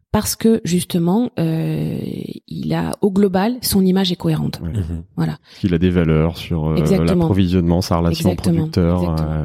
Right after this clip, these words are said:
Speaker 2: son engagement
Speaker 1: Cette,
Speaker 2: par
Speaker 1: cette
Speaker 2: rapport
Speaker 1: cohérence,
Speaker 2: à l'écologie.
Speaker 1: elle est très
Speaker 2: Mhm.
Speaker 1: importante.
Speaker 2: Mhm.
Speaker 1: Voilà. Euh, moi, je dis toujours à mes clients que, euh, on ne peut pas mentir.
Speaker 2: Mhm.
Speaker 1: Voilà. Euh,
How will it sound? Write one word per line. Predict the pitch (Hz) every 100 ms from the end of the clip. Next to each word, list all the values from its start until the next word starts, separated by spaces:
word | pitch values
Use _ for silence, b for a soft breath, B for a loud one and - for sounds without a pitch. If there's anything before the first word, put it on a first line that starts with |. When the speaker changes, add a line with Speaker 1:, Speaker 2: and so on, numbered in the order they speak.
| 76
Speaker 2:
son | 87
engagement | 90 90 90 95
Speaker 1:
Cette, | -
Speaker 2:
par | 95
Speaker 1:
cette |
Speaker 2:
rapport | 92
Speaker 1:
cohérence, | 214 208 208 180
Speaker 2:
à |
l'écologie. | 180
Speaker 1:
elle |
est | 170 - 175
très |
Speaker 2:
Mhm. | 170
Speaker 1:
importante. | 165 151 156 92
Speaker 2:
Mhm. | 95 - b b b -
Speaker 1:
Voilà. | 156 156 B B B -
Euh, | - 58 55 50 - b b b _ -
moi, | 202
je | 196
dis | 175 -
toujours | - 220 190 202 -
à |
mes | 165
clients | 165 180 175 190 -
que, | 180 180 196 -
euh, | 156 156 156 151 -
on | 175
ne | 175
peut | 165
pas | 175 185
mentir. | 170 165 - - - _
Speaker 2:
Mhm. | 82 -
Speaker 1:
Voilà. | 165 156 151 B B B B -
Euh, | 151 143 98